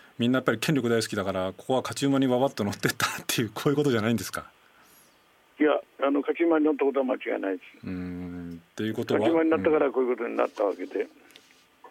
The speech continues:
Speaker 1: ていうことは、あんまり、あれですか？あの、山崎さんとしても、あんまりこう、期待できない？それとも、こう、雰囲気がガラッと変わって、政治が変わっていくっていう可能性はありますか？
Speaker 2: それはあると思いますね。
Speaker 1: うん。
Speaker 2: あの、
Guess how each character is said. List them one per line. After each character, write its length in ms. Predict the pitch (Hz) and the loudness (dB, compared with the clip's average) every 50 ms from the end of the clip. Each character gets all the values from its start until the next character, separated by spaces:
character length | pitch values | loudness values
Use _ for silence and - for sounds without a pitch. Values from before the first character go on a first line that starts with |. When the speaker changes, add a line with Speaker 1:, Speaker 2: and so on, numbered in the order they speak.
| - _ _ | -20 _ _
Speaker 1:
て 80 | - 131 | -4 -2
い 40 | |
う 20 | 123 | 0
こ 60 | 135 | 0
と 80 | 127 139 | 2 2
は、 80 | 113 107 | 2 2
あ 20 | |
ん 60 | 120 | 2
ま 80 | 127 131 | 2 2
り、 360 | 127 131 127 123 127 131 - - | 2 2 2 2 0 -2 -2 -2
あ 60 | 123 | -2
れ 60 | 120 123 | 0 0
で 60 | 120 | -2
す 80 | - | -2
か？ 180 | - 101 87 85 92 - - - 120 | -4 -6 -8 -8 -12 -16 -14 -10 -8
あ 100 | 110 107 | -6 -6
の、 160 | 104 101 101 | -4 -4 -4
山 160 | 104 110 113 | -4 -4 -2
崎 140 | 113 110 110 | -4 -4 -4
さ 80 | 107 98 | -6 -10
ん 20 | |
と 60 | 95 | -8
し 40 | - | -8
て 60 | 107 | -8
も、 220 | 98 95 95 98 - - | -8 -8 -8 -10 -12 -10
あ 40 | 107 | -6
ん 140 | 110 117 123 | -6 -4 -4
ま 80 | 127 | -4
り 100 | 135 139 - - | -6 -6 -8 -4
こ 120 | - 139 | -4 -4
う、 40 | 123 | -4
期 100 | - - | -2 -2
待 180 | - 127 123 117 | 0 0 2 2
で 100 | 123 117 | 0 0
き 80 | - | 0
な 60 | 120 95 | -2 -2
い？ 120 | 87 87 | -2 -6
そ 140 | - - 143 | -4 -2 -2
れ 80 | 143 | 0
と 80 | 139 160 | 0 2
も、 300 | 151 139 127 123 117 110 | 2 2 2 2 0 0
こ 120 | - 120 | -2 -4
う、 20 | 113 | -2
雰 120 | - 139 135 | 0 0 0
囲 100 | 139 123 | 0 2
気 100 | - 120 | 0 0
が 140 | 110 107 104 | 0 0 0
ガ 80 | 107 | 0
ラ 80 | 117 123 | -2 0
ッ 40 | - | -2
と 80 | - | -4
変 140 | 107 - 110 | -4 -4 -2
わ 80 | 107 107 | -4 -4
っ 40 | 107 | -4
て、 280 | 110 _ 139 131 127 127 - - - - - - - | -4 _ 0 0 0 -2 -8 -16 -20 -20 -20 -18 -6
政 160 | - 131 120 | -4 -2 0
治 60 | 117 120 | 0 0
が 100 | 117 110 | 0 0
変 100 | - 120 | 0 -2
わ 40 | 127 | 0
っ 40 | 123 | 0
て 100 | - 131 | 0 0
い 40 | |
く 80 | 123 143 | 0 -2
っ 20 | 120 | -4
て 180 | - _ - | -6 _ -6
い 40 | 101 | -6
う 40 | 95 | -6
可 100 | - 107 | -4 -4
能 120 | 107 110 | -4 -4
性 80 | 110 117 | -2 -2
は 120 | 107 107 | -2 -2
あ 40 | 104 | -2
り 60 | 110 | 0
ま 100 | 117 120 | -2 -2
す 80 | - - | -4 -6
か？ 100 | - 69 - - - - - - - - - - _ _ _ _ - - - - - | -10 -14 -14 -18 -20 -20 -20 -20 -20 -20 -20 -20 _ _ _ _ -20 -18 -14 -4 -2
Speaker 2:
そ 80 | - 170 | 2 4
れ 80 | 180 | 4
は 380 | 185 185 180 180 180 170 170 170 - - _ _ | 4 6 6 6 6 4 2 2 0 -6 _ _
あ 80 | - 175 | 2 4
る 140 | 175 170 143 | 4 4 2
と 80 | - | 2
思 100 | 127 127 | 0 0
い 40 | 123 | 0
ま 120 | 117 120 110 - | 0 -2 -2 -2
す 60 | 127 | 0
ね。 200 | 135 147 139 127 - | 0 2 2 2 0
Speaker 1:
う 20 | |
ん。 160 | 107 107 110 | 0 0 0
Speaker 2:
あ 80 | 135 135 | 2 2
の、 260 | 131 135 131 131 131 | 2 2 2 0 -2